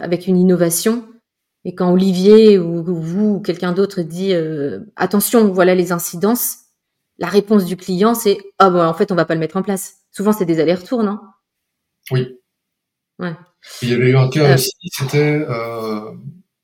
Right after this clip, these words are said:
Speaker 2: c'était un, un Litmus Live, je pense, il y avait quelqu'un, un des intervenants,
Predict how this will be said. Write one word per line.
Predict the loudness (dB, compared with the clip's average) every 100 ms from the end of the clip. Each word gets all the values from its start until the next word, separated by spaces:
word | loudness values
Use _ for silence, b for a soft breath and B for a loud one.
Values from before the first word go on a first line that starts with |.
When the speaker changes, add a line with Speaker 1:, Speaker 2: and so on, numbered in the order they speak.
| _ -20
Speaker 2:
c'était | -12 -6 0
un, | 0
un | 0 -6 -8 -10 -10 -12 -10 -10
Litmus | -8 -6 -4 2
Live, | 2
je | 2
pense, | -4 -4
il | -4
y |
avait | -8
quelqu'un, | -8 -4 2
un | 4 2 -2 -8
des | -10 -10 -10 -10
intervenants, | -8 -8 -8 -4 -2